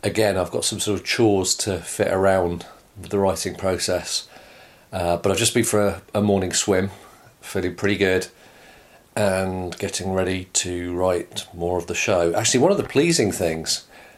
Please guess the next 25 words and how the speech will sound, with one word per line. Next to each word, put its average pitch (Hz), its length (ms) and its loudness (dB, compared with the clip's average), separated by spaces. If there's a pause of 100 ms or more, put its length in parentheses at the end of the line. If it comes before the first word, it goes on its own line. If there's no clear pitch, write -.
(220)
in 101 120 2
terms 101 280 0
of 90 40 -2
sort 98 160 0
of - 80 -6
process 104 760 2
and 98 140 0
methodology 92 840 0 (640)
is 101 340 2
that - 720 2
I 110 120 4
was, 110 500 2
uh, 110 60 4
after 113 280 2
I 107 40 2
got 110 80 6
out 110 80 6
of 117 80 2
the 110 40 0
swimming 113 440 2
pool 90 540 0 (100)
and 98 120 0
I 95 80 2
was 95 140 0
waiting 95 640 0